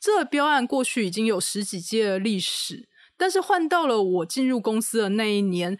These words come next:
上面的大老板就换人了。大老板就觉得说，诶，我新上任就要有一番新气象，所以这个奖项它的名目要更换，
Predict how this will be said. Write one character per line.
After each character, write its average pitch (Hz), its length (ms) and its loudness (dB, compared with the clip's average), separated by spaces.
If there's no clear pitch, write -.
上 415 280 0
面 392 200 2
的 262 100 2
大 269 200 2
老 202 180 2
板 196 220 0
就 202 100 2
换 208 320 0
人 170 340 -4
了。 165 220 -4
大 392 140 4
老 311 180 4
板 247 180 0
就 254 120 0
觉 214 180 0
得 208 140 2
说， 214 380 0
诶， 381 140 2
我 233 260 2
新 262 240 0
上 269 220 0
任 240 200 2
就 247 140 0
要 220 140 2
有 180 140 -2
一 196 80 0
番 220 220 -2
新 254 240 0
气 262 280 -2
象， 208 340 -2
所 311 220 0
以 359 80 4
这 370 120 -2
个 359 120 2
奖 - 260 -4
项 214 440 -4
它 - 180 -4
的 311 100 0
名 208 180 2
目 247 200 0
要 226 160 0
更 208 300 -2
换， 202 380 -2